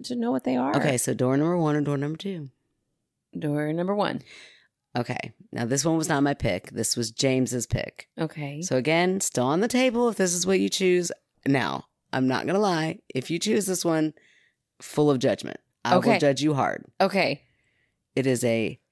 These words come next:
Speaker 2: Harry Potter wand that actually shoots fireballs.
Speaker 1: I don't want that, but that's so
Speaker 2: God,
Speaker 1: nice.
Speaker 2: that sounds horrible.
Speaker 1: Yeah, that sounds horrible.
Speaker 2: It sounds like, uh, just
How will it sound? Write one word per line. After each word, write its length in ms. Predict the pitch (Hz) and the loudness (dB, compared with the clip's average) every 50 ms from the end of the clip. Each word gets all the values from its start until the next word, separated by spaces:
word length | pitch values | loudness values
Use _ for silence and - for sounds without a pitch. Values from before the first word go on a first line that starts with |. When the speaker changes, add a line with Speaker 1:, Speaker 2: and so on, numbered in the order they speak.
| _ - | _ -8
Speaker 2:
Harry 260 | - 135 131 156 180 | -4 -2 0 0 0
Potter 460 | 180 - - 185 185 180 170 175 170 | -2 -2 0 2 2 4 4 2 0
wand 480 | 156 151 139 139 135 131 131 131 127 - - | 2 2 2 2 2 0 0 -2 -2 0 0
that 200 | 135 120 - _ | -2 -2 -2 _
actually 960 | - 120 127 131 - - - - - 156 165 160 165 170 170 170 175 170 - _ | -2 0 0 0 -2 -2 -4 -4 -2 -2 -2 0 2 2 2 0 -2 -6 -10 _
shoots 460 | - - - 160 151 143 - - - | -6 -2 0 2 2 0 0 -4 -8
fireballs. 1040 | - - - 143 127 131 131 127 127 127 127 107 95 80 58 52 - - - - - _ | -8 0 0 2 2 2 2 0 0 0 2 2 2 2 2 0 -2 -4 -4 -6 -8 _
Speaker 1:
I 120 | - 147 147 | -8 -6 -6
don't 160 | - - - | -6 -6 -8
want 180 | - 135 135 - | -10 -14 -12 -12
that, 220 | - 175 175 - _ | -12 -12 -12 -12 _
but 100 | - - | -6 -4
that's 240 | 185 180 180 - | -4 -4 -4 -4
so 120 | - - 160 | -4 -2 0
Speaker 2:
God, 80 | 151 | 0
Speaker 1:
nice. 260 | 147 143 143 - - 156 | 2 0 0 0 0 -2
Speaker 2:
that 80 | 170 147 | -2 -2
sounds 120 | 127 107 | -2 -4
horrible. 600 | - 104 120 151 180 226 262 320 - 494 302 - _ _ _ _ | -6 -4 -2 0 0 0 0 -2 -2 -4 -4 -6 _ _ _ _
Speaker 1:
Yeah, 180 | - 139 139 135 | 0 2 2 2
that 100 | 143 139 | 2 0
sounds 200 | - - 139 135 | -2 -6 -8 -6
horrible. 160 | - - - - | -4 0 0 2
Speaker 2:
It 40 | 151 147 | 2 2
sounds 140 | - 285 220 | 2 2 2
like, 200 | 240 220 185 - - | 2 0 0 0 -4
uh, 100 | - 170 - - _ 165 | -6 -8 -8 -4 _ -2
just 300 | 151 185 180 - - | 0 0 0 0 -4